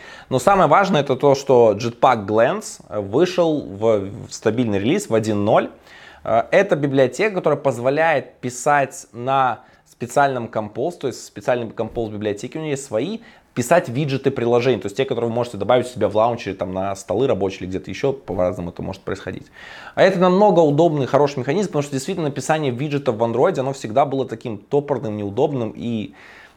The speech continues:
то, то еще веселое занятие. В принципе, попытавшись завернуть вот как раз-то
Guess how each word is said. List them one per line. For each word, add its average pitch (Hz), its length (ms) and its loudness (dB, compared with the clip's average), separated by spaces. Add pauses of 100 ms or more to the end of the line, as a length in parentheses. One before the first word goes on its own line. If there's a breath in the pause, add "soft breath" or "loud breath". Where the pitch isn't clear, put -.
(880 loud breath)
то, 127 140 8
то 151 260 8
еще 117 260 4
веселое 107 480 2
занятие. 101 400 -2
В - 40 -12
принципе, 147 640 2
попытавшись 131 640 0
завернуть 131 440 -2
вот 113 120 -14
как 120 100 -6
раз-то 131 380 2